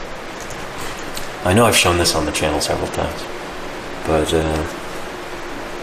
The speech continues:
pretty cool. These are patterns that are consistent across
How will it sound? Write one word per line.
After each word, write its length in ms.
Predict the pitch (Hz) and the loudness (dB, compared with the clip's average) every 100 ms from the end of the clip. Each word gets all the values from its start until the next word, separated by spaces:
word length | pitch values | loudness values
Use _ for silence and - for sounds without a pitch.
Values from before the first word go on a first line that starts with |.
| - 277 - - - - - - - - - - | -8 -8 -8 -8 -10 -10 -10 -10 -10 -8 -8 -2
pretty 260 | - 92 | 4 6
cool. 300 | 85 90 82 | 6 8 8
These 180 | 78 110 | 8 8
are 60 | 110 | 6
patterns 500 | 95 101 98 92 90 | 6 6 6 6 6
that 100 | 82 | 6
are 40 | |
consistent 600 | 82 92 - 101 - 85 | 6 2 4 2 2 2
across 400 | 90 - 85 82 | 2 4 2 2